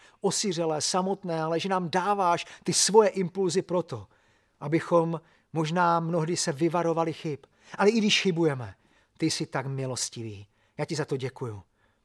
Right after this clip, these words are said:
Pane, dej, ať se tenhle ten zápas v nás nikdy nestratí. Aby jsme nežili nějaký svévolný život podle sebe. Ale dej, aby naopak ten zápas v nás,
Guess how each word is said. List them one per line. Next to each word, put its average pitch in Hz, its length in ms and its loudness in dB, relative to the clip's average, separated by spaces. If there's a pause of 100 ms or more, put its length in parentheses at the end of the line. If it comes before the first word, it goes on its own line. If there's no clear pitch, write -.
(1120)
Pane, 165 200 0
dej, 175 260 4
ať 175 100 -6
se 165 120 -2
tenhle 160 220 -2
ten 151 260 -6
zápas 143 440 2
v 120 100 -10
nás 135 260 -4
nikdy 127 200 -8
nestratí. 120 640 -12 (540)
Aby 156 200 2
jsme 156 360 2 (260)
nežili 160 720 2 (380)
nějaký 147 380 -4
svévolný 151 720 0
život 135 540 -4 (380)
podle 143 260 -4
sebe. 113 440 -6 (580)
Ale 131 180 -8
dej, 160 360 0
aby 139 420 -2 (160)
naopak 156 440 -2
ten 151 200 -4
zápas 151 500 0
v 123 100 -10
nás, 139 400 -4